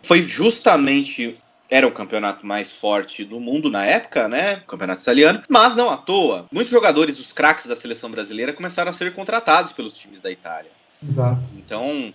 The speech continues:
Speaker 1: essa vontade de ver Careca no Napoli, Casagrande no, no, era no Ascoli, não lembro se era no Ascoli.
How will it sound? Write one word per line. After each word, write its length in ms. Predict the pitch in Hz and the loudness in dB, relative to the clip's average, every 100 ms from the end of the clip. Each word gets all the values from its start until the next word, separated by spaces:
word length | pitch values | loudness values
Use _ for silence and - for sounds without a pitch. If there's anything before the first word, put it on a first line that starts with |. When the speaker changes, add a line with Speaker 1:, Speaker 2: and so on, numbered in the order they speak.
| - | -10
Speaker 1:
essa 340 | 120 - 127 | -8 -6 -6
vontade 580 | - 123 110 143 156 151 | -6 -8 0 2 2 0
de 120 | 147 | -12
ver 400 | 120 120 101 90 | -6 -4 -4 -6
Careca 1080 | - 135 113 127 139 123 - 110 104 101 98 | 0 2 4 4 4 0 -4 -4 -2 -4 -8
no 140 | 101 107 | -12 -10
Napoli, 960 | 113 131 123 - 107 101 98 92 90 | -4 -2 -2 -4 -10 -8 -6 -6 -6
Casagrande 680 | 87 120 113 98 120 131 110 | -6 -6 -4 -4 -2 -4 -6
no, 440 | 104 98 95 92 87 87 87 | -8 -8 -6 -8 -12 -18 -20
no, 80 | 87 | -14
era 240 | 90 104 | -8 -6
no 140 | 104 107 | 0 4
Ascoli, 520 | 139 139 - 95 98 | 4 4 -6 -10 -10
não 120 | 104 | -6
lembro 280 | 117 123 104 | -4 -4 -6
se 120 | - | -6
era 120 | 101 | -6
no 120 | 92 101 | -4 -2
Ascoli. 360 | 123 - 98 | -2 -4 -14